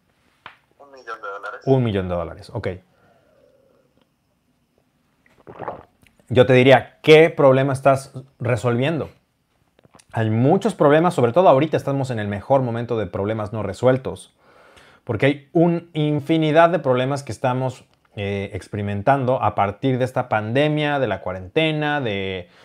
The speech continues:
Speaker 2: del virus, de las secuelas, de la adaptación tecnológica,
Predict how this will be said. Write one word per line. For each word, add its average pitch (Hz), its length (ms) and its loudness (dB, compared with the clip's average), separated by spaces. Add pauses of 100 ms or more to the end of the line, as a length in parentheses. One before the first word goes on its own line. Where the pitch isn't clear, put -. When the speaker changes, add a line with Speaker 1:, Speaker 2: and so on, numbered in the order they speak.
(260)
Speaker 2:
del 98 360 -6
virus, 156 640 2
de 101 160 -2
las 95 160 -8
secuelas, 147 800 0
de 101 180 -6
la 95 160 -6
adaptación 98 500 -8
tecnológica, 139 1040 0